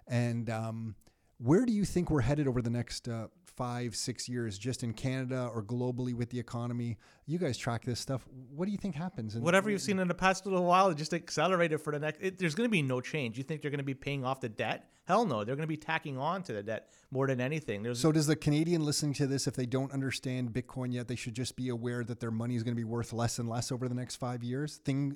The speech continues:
Speaker 1: things like energy and houses just get more and more expensive. I know we're in a bit of a housing correction, but in the longer term, does shit just get more expensive in their lives?
Speaker 2: Name a period of time it hasn't.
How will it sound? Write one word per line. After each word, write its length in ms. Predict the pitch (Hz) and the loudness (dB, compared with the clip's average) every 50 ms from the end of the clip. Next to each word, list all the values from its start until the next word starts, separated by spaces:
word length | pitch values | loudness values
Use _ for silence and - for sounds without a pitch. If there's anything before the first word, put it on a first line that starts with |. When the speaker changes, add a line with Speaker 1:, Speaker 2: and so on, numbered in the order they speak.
| - - | -6 -12
Speaker 1:
things 540 | - - - 156 143 143 147 151 151 127 127 | -8 0 2 2 4 4 2 0 0 0 0
like 220 | 131 131 123 - - | -2 -2 -2 -2 -2
energy 460 | 131 131 131 131 117 120 127 127 123 | 0 0 0 0 0 -2 -4 -4 -4
and 120 | 117 113 107 | -4 -4 -4
houses 360 | 98 123 123 123 117 120 107 | -4 -4 -4 -4 -4 -4 -6
just 200 | - 120 113 - | -6 -8 -8 -8
get 140 | - 117 107 | -8 -8 -4
more 200 | 120 113 117 120 | -4 -4 -2 -2
and 80 | 117 117 | -4 -4
more 120 | 117 117 | -4 -4
expensive. 380 | 110 - - 120 120 123 131 131 | -6 -6 -4 -4 -2 2 2 4
I 60 | 127 | 4
know 120 | 139 143 147 | 6 6 6
we're 120 | 147 143 | 6 6
in 60 | 139 | 4
a 40 | 135 | 4
bit 100 | 117 131 127 | 0 -2 -2
of 60 | 120 | -2
a 140 | 127 120 117 - _ | -4 -6 -6 -10 _
housing 280 | - 131 135 123 135 135 | -4 -4 -2 -2 -2 -2
correction, 300 | - 143 143 143 - 147 | 0 0 -2 0 0 -2
but 140 | 127 127 - | -2 -2 -2
in 80 | 127 123 | -4 -4
the 80 | 120 | -4
longer 400 | 113 120 120 123 131 135 139 147 139 | -2 -4 -2 -2 -2 0 -2 -2 -4
term, 360 | - - 151 156 170 185 180 - - - _ - | -2 -2 0 0 0 0 -2 -4 -12 -20 _ -10
does 180 | - 120 113 - | -8 -6 -6 -6
shit 380 | - - - - - 151 - - | -6 -6 -4 -4 -4 -4 -4 -4
just 220 | 143 139 - - | -6 -6 -4 -4
get 140 | 139 - 131 | -8 -6 -4
more 140 | 131 127 127 | -4 -4 -4
expensive 480 | - - - 123 127 - - 147 135 | -6 -6 -6 -6 -4 -4 -4 -4 -2
in 60 | 143 139 | 0 0
their 120 | 139 139 139 | 0 0 -2
lives? 420 | 139 143 156 180 175 - - - - - | -2 -4 -4 -6 -6 -8 -12 -14 -8 -2
Speaker 2:
Name 180 | 160 175 185 196 | 2 2 4 2
a 60 | 185 | 2
period 260 | - - 180 175 165 | 2 2 2 2 2
of 60 | 165 165 | 0 -2
time 200 | - 170 165 165 | -2 -4 -2 -2
it 80 | 135 | -2
hasn't. 480 | 127 131 175 180 135 85 - - - | -2 -2 -2 -2 -4 -8 -12 -14 -20